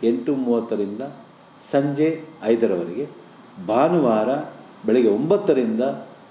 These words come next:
ಮೂರರವರೆಗೆ ವಧುವರ ಸಮಾವೇಶ, ಮೂರರಿಂದ ಸಂಜೆ ಆರೂವರೆ ತನಕ ಶೀಘ್ರಮೇವ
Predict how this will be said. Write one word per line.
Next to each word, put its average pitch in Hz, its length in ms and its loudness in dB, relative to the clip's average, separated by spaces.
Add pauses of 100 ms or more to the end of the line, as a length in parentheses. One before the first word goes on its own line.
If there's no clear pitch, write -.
(120)
ಮೂರರವರೆಗೆ 117 840 2 (600)
ವಧುವರ 127 380 4
ಸಮಾವೇಶ, 87 580 -8 (640)
ಮೂರರಿಂದ 143 680 4 (560)
ಸಂಜೆ 147 540 2 (220)
ಆರೂವರೆ 156 480 4
ತನಕ 117 600 -6 (420)
ಶೀಘ್ರಮೇವ 123 680 2